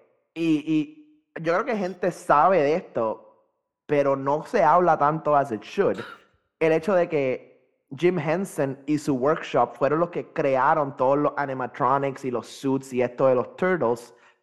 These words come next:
Inclusive era el, the best work they had done hasta el momento.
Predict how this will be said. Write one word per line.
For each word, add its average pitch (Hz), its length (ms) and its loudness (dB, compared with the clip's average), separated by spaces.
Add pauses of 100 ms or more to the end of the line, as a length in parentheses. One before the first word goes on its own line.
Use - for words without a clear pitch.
(380)
Inclusive 170 920 0
era 151 420 0
el, 139 260 -4
the 143 100 0
best 135 560 0
work 160 420 0
they 151 100 0
had 151 280 -4
done 175 320 -2 (340)
hasta 151 260 -2
el 143 60 -2
momento. 127 680 -4